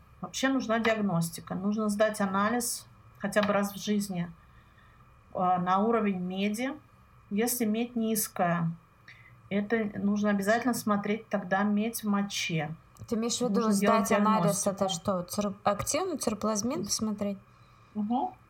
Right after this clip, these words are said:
Speaker 2: Скажи, норма,
Speaker 1: Вообще
Speaker 2: говор-,
Speaker 1: каждый
Speaker 2: ну, в
Speaker 1: человек.
Speaker 2: идеале какое должно быть значение?
Speaker 1: <clears throat> Нет, ну, нужно смотреть анализ, референтные нормы, которые дают лаборатория по возрасту.
Speaker 2: Мгм.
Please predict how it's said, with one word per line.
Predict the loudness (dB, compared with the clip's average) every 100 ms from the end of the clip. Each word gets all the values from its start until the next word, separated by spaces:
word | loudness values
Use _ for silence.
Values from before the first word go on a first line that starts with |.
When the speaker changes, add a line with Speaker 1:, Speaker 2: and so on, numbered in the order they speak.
| -20 _ -8
Speaker 2:
Скажи, | -4 -2 0 0
норма, | 2 4 4
Speaker 1:
Вообще | 4 4
Speaker 2:
говор-, | 6 4
Speaker 1:
каждый | 4
Speaker 2:
ну, | 4
в | 4
Speaker 1:
человек. | 4 6 6
Speaker 2:
идеале | 6 0 -2
какое | -4 -4 -2
должно | -2 -4 -4 -6
быть | -6 0
значение? | 4 4 2 -4
Speaker 1:
<clears throat> | -12 -20 -20 -20 -20 -20 -20 -20 -20 -20 -20 -20 -20 -20 -20 -6
Нет, | 0 2 2
ну, | 2 2
нужно | 2 0
смотреть | 2 2 4 2 4
анализ, | 4 4 2 0 -2
референтные | -2 0 0 0 0
нормы, | 2 2 2 0
которые | -2 0 2
дают | 2 0
лаборатория | -2 2 2 2 0 2
по | 2 2
возрасту. | 2 0 0 -4 -2 -2
Speaker 2:
Мгм. | 0 -2